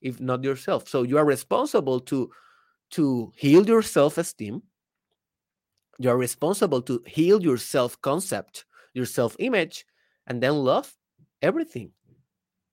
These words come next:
And when you do that, you become authentic. So work a lot with self-love. Work with me. I have the course. It's very accessible. The price, the price is pretty good.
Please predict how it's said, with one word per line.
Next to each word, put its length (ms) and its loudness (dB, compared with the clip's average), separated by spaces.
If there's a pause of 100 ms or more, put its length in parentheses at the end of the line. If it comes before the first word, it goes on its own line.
(480)
And 460 -4
when 240 -6
you 120 -6
do 180 -4
that, 460 0
you 120 -8
become 300 -6
authentic. 520 -10
So 160 -6
work 680 4
a 120 -2
lot 280 -2
with 140 -8
self-love. 560 -4 (220)
Work 240 2
with 140 -6
me. 260 -12 (400)
I 80 -10
have 160 -6
the 100 -4
course. 300 0
It's 140 -10
very 360 2
accessible. 800 -6 (300)
The 120 -6
price, 340 -2
the 120 -12
price 380 0
is 200 -12 (400)
pretty 180 -4
good. 220 -6